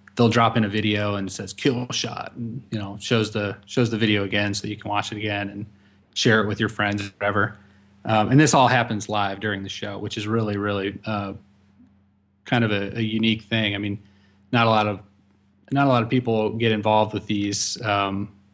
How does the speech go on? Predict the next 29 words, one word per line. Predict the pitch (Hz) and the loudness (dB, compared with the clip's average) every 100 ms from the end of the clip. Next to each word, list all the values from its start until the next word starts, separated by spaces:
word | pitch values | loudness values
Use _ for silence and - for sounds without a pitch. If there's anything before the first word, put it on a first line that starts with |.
| _ _ | _ _
elsewhere, | 131 123 - 104 101 | 2 2 0 -4 -4
but | 104 107 - - | -2 -4 -4 0
in | 120 | 2
the | 120 | 6
ones | 123 117 | 6 4
that | 113 | 2
we've | 117 113 | 4 4
built, | 120 113 107 - _ _ _ - | 4 2 2 -6 _ _ _ -4
I | |
mean, | 110 107 | 0 2
these | 110 | 2
literally | 113 110 104 | 2 2 2
see | 98 107 | 0 -2
millions | 101 104 113 101 95 | -2 2 2 2 -2
of | 98 | -4
views. | 101 98 101 - - _ _ _ - - | -2 -4 -4 -8 -14 _ _ _ -20 -4
So | - 107 104 101 - - | 2 4 4 2 -2 -2
it's | 120 | 0
kind | - 165 | 2 4
of | 127 | 4
a | |
cool | 120 147 135 | 4 4 4
thing | 120 127 120 117 | 4 4 4 4
and | 104 | 0
cool | - 120 | -2 0
thing | 123 110 | 2 2
to | |
experience. | 104 - 107 107 107 104 - - | 0 -2 0 2 2 -2 -4 -4
Uh, | 113 104 101 | -2 -2 -2